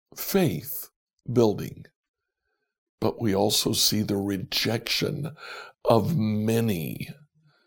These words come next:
Verse thirty-seven, despite all the miraculous signs Jesus had done, most of the people still did not believe in him.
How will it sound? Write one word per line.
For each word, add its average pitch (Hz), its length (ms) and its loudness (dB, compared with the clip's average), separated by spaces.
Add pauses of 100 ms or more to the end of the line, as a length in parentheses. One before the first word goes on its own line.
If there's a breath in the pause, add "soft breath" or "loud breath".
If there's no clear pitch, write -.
(180)
Verse 117 480 6 (320)
thirty-seven, 117 840 6 (480 loud breath)
despite 127 640 8
all 139 240 10
the 135 80 6
miraculous 113 600 4
signs 101 480 2
Jesus 95 420 2
had - 160 0
done, - 380 -4 (500 loud breath)
most 160 580 8
of 123 120 8
the 110 100 4
people 107 460 0
still 110 760 6 (520 loud breath)
did 147 280 10
not 127 460 4
believe 107 880 4 (160)
in 92 240 -2
him. - 540 -4